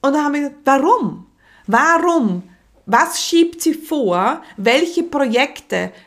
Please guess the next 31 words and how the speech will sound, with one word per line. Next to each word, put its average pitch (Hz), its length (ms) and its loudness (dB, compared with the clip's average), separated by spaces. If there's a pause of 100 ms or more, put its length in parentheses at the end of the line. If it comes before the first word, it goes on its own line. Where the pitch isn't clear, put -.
Was 240 420 -4
schiebt 302 320 -2
sie 302 100 -2
vor, 220 640 -2 (140)
um 240 120 -2
sich 233 200 -6
jetzt 240 300 0
nicht 269 180 -8
um 254 80 -4
ihr 262 80 0
Business 262 320 -6
zu 196 140 -16
kümmern? 170 320 -10
Das 185 100 -8
heißt, 220 220 0 (480)
also 240 140 0 (120)
ich 247 160 -8
habe 254 160 0
mir 254 60 -4
dann 240 140 -4
gedacht, 240 260 -4
okay, 233 260 -4
wenn 277 240 -2
sie 330 140 0
sich's - 380 -4 (180)
leisten 208 480 -2
kann, 311 200 -6
also 220 180 -2
leisten 190 400 -2
meine 208 240 2
ich 220 180 -2